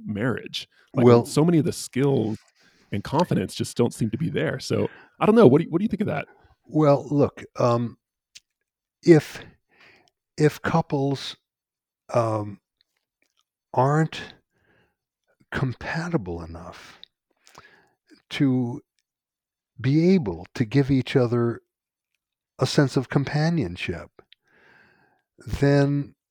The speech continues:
Speaker 2: they can become lonely in the relationship, in which case they'll appeal to their kids for,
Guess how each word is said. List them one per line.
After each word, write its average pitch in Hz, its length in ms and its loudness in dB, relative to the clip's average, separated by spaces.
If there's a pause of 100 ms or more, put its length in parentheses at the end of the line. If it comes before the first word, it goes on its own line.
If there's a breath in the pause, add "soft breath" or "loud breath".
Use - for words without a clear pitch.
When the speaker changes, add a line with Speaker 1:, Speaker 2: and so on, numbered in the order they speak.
(300)
Speaker 2:
they 143 260 2
can 185 320 0
become 120 400 -2
lonely 131 460 -2
in 123 140 -2
the 120 80 -4
relationship, 117 1040 -4 (420 soft breath)
in 139 200 2
which 170 240 2
case 117 540 0
they'll 135 500 4
appeal 185 680 4 (100)
to 127 100 4
their 101 240 0
kids - 640 -6 (460 soft breath)
for, 95 760 -2